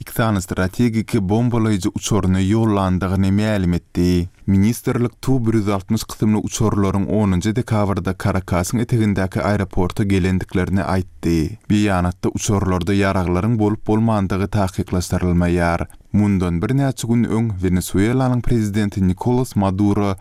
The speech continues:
Moskwada saparda bolupdy. Soňky ýyllarda Venezuela Russiýadan millionlarça dollarlyk harby serişdeleri satyn alypdy. Caracas'yň aeroportunda Venezuelanyň gorunmak ministri uçar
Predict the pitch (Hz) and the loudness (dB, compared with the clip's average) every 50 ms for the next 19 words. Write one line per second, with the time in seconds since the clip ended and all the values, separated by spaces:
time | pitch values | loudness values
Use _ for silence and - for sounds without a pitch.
0 | - - 92 107 110 - - - 95 95 92 90 90 101 - - 123 - - 127 | -6 -4 -2 -2 -2 -4 -4 -2 0 0 0 0 -2 -2 -2 -2 -2 -2 0 -2
1 | 107 95 95 90 82 87 87 85 - - - - - 85 87 87 90 87 85 90 | -2 0 -2 -2 0 0 0 -2 -2 -6 -8 -4 -2 0 2 2 2 2 0 -2
2 | - _ _ - - - 104 98 92 - - 139 147 143 131 131 135 127 113 123 | -6 _ _ -8 -2 0 0 0 0 0 0 0 2 2 2 0 0 0 0 -2
3 | 110 98 98 95 92 90 - - 98 98 107 117 117 113 110 104 110 113 113 - | 0 0 0 0 0 -2 -2 0 0 0 2 2 0 0 0 2 0 0 0 0
4 | - 113 101 110 107 104 101 95 95 92 90 90 87 87 95 113 - - - 127 | -2 -2 0 0 2 2 4 4 4 2 2 2 2 0 0 -2 -2 -2 -2 -2
5 | 107 120 117 117 110 107 107 104 104 104 101 - - 101 90 95 104 - - 135 | 0 0 0 2 2 2 0 0 0 -2 -2 -2 -2 -2 0 -2 -2 -2 -2 0
6 | 117 117 110 - - 101 92 92 92 95 92 - 113 110 - - 110 98 90 85 | 0 0 -2 0 0 0 2 2 0 -2 -2 -2 -4 -4 -2 0 0 2 2 0
7 | 85 - - - - - 87 87 90 90 80 - - _ _ - - 95 95 92 | 0 -2 -6 -8 -2 0 2 2 4 2 0 -2 -6 _ _ -4 -2 -2 -2 -2
8 | 90 - 92 87 90 90 - 123 123 131 127 127 - - 127 123 - - - 113 | -2 -2 -2 -2 -2 -2 -2 -2 -2 0 -2 -2 -2 -2 -2 -2 -2 -2 -2 0
9 | 110 101 110 98 92 92 90 90 87 - - 95 95 104 110 123 127 127 127 120 | 0 0 0 0 0 0 0 0 -2 -2 -2 0 0 0 2 0 0 0 0 0
10 | 101 98 104 104 101 101 95 98 101 101 - 104 98 101 98 - - - 101 98 | 0 2 2 0 0 0 0 0 0 0 0 0 2 2 2 0 -2 -2 0 2
11 | 101 98 90 - - - - 123 123 | 2 0 0 -2 -6 -4 -2 -2 0